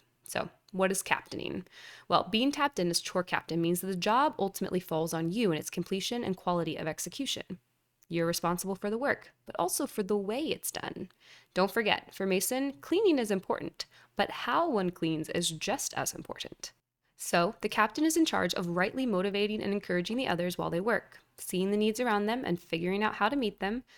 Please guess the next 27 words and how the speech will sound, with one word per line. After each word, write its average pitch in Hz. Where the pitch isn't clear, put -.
and 220
checking 302
to 320
see 233
all 185
is 240
done 185
before 185
moving 180
on 160
to -
the 180
next 160
part 151
of 147
our 151
day. 185
My 240
oldest 277
can 311
captain 202
an 180
entire 180
area 165
of 160
the -
house, -